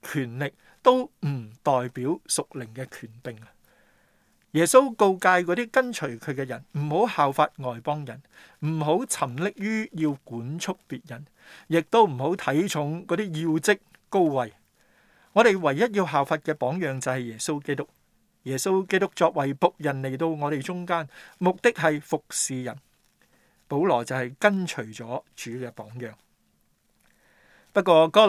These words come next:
林多信徒心智上唔夠屬靈，分辨唔到保羅所做嘅事。哥林多教會嘅信徒將保羅嘅溫和視作為懦弱嘅表現，會認為保羅根本冇權柄，哥林多教會嘅信徒話，保羅寫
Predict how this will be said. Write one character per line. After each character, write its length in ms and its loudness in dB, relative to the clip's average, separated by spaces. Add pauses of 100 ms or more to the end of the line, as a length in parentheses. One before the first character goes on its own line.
林 120 -6
多 160 4
信 220 -2
徒 180 -4
心 300 0
智 220 -4
上 180 -2 (140)
唔 160 -14
夠 180 -4
屬 200 -4
靈， 200 -14 (480)
分 320 0
辨 180 0
唔 200 -12
到 320 -2 (280)
保 120 -10
羅 260 -4
所 220 -6
做 160 -10
嘅 120 -18
事。 200 -8 (640)
哥 180 6
林 120 0
多 160 4
教 200 4
會 120 -2
嘅 100 0
信 240 -4
徒 220 -10
將 240 -4
保 160 -2
羅 180 -2
嘅 140 -4
溫 320 0
和 200 -4
視 240 -4
作 180 -2
為 340 -10 (320)
懦 260 2
弱 140 -2
嘅 120 -4
表 220 -8
現， 180 -10 (720)
會 140 2
認 160 -2
為 140 4
保 180 0
羅 160 2
根 180 2
本 140 2
冇 260 -4
權 240 -10
柄， 180 -8 (840)
哥 180 6
林 100 -10
多 180 4
教 200 4
會 120 -2
嘅 100 2
信 200 -4
徒 140 -6
話， 220 2
保 140 -2
羅 260 0
寫 140 0